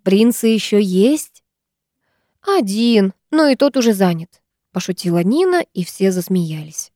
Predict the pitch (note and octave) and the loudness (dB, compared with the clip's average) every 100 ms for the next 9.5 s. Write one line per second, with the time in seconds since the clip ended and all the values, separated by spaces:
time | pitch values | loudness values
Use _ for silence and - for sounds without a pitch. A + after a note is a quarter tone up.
0 | _ _ _ _ _ - G3+ C#4+ C#4+ D4 | _ _ _ _ _ -4 2 2 2 2
1 | C#4 C4 E4 G4+ F4+ E4+ A#3+ G#3 D#3+ - | 2 2 0 2 2 2 2 0 -2 -6
2 | _ _ _ _ - F3+ - E3 D3+ - | _ _ _ _ -8 -8 -2 -2 -2 -2
3 | D#4+ - - _ _ _ _ _ _ _ | -2 -4 -16 _ _ _ _ _ _ _
4 | _ _ C#4+ C4+ D4+ - D4+ D#4 D#4 D#4 | _ _ -4 -2 -2 -2 0 2 4 4
5 | G#4+ A4 B3 B3 B3+ B3+ C4 C4 A#3+ C4 | 2 2 4 4 4 2 2 2 4 2
6 | C#4+ C#4 C#4 C#4 C#4 F4+ F#4 B3+ - B3+ | 2 2 2 4 4 2 0 -6 0 0
7 | - C#4+ D4 - D#4+ D4+ C4+ A3+ F3+ E3+ | 2 0 0 2 2 4 2 2 2 -4
8 | - _ _ _ _ _ _ - A3+ A#3 | -8 _ _ _ _ _ _ 0 2 4
9 | G#3 A#3 D#4 F4 | 2 2 4 4